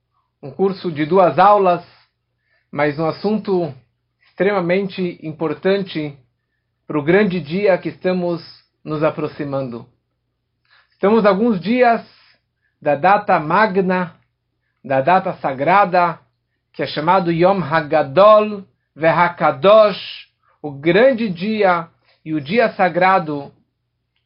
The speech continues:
o dia que é chamado de Gimel Tammuz, ou Gimel Tammuz, ou três de Tammuz. Esse dia nós comemoramos a data do Rebbe,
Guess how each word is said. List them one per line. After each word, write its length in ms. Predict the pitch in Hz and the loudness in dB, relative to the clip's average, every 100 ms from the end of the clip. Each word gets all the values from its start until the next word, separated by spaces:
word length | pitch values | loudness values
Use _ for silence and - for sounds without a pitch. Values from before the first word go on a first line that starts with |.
| _ | _
o 120 | 143 127 | -14 -6
dia 180 | 170 | -4
que 120 | 180 156 | -4 -6
é 40 | |
chamado 460 | - 151 165 156 139 | -10 -4 -2 -2 -8
de 120 | 135 123 | -10 -6
Gimel 520 | 170 190 180 175 - - | -2 0 -2 -4 -12 -10
Tammuz, 420 | 143 139 131 110 - - _ _ _ _ _ | -8 -8 -10 -10 -18 -20 _ _ _ _ _
ou 240 | - 123 120 | -10 -10 -2
Gimel 360 | 220 233 196 | 0 0 -2
Tammuz, 600 | 185 196 208 202 202 190 - _ _ _ _ _ _ | 0 2 2 0 -6 -8 -14 _ _ _ _ _ _
ou 360 | 156 160 156 - _ | -4 -4 -4 -10 _
três 540 | - 196 240 247 233 190 _ _ _ - | 0 2 4 2 -2 -6 _ _ _ -6
de 160 | 160 | -4
Tammuz. 580 | 185 196 185 208 208 139 - - - _ _ _ | 0 2 2 2 0 -4 -12 -20 -20 _ _ _
Esse 280 | 180 175 196 | -4 -4 -4
dia 480 | 170 240 254 240 226 _ _ _ _ _ _ _ _ | -2 2 2 2 -2 _ _ _ _ _ _ _ _
nós 220 | 175 175 | -4 -2
comemoramos 760 | 190 196 185 180 208 233 226 185 - - _ _ _ _ _ | 0 0 2 4 4 4 0 -2 -12 -20 _ _ _ _ _
a 140 | 151 143 | 0 2
data 400 | 185 208 208 175 | 4 2 2 0
do 100 | 151 | 2
Rebbe, 540 | 175 196 165 175 165 | 4 4 2 -4 -6